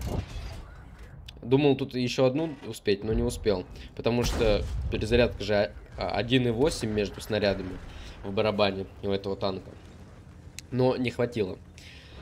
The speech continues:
Счёт один ноль, у меня девятьсот урона. Что вообще по комплектации на этом танке?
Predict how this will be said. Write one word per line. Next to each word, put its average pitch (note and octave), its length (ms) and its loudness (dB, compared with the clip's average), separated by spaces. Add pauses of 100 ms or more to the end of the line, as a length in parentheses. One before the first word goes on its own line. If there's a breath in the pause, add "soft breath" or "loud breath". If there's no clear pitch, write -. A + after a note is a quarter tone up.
(460 loud breath)
Счёт F#3+ 260 6
один F#3 260 6
ноль, E3+ 300 6 (260)
у B2+ 60 2
меня B2+ 200 6
девятьсот C#3+ 400 -2
урона. B2+ 400 4 (840)
Что - 240 0
вообще E3 320 2
по C3 560 4 (320)
комплектации C#3 720 4
на A#2 100 4
этом A#2 280 0
танке? G#2 460 -2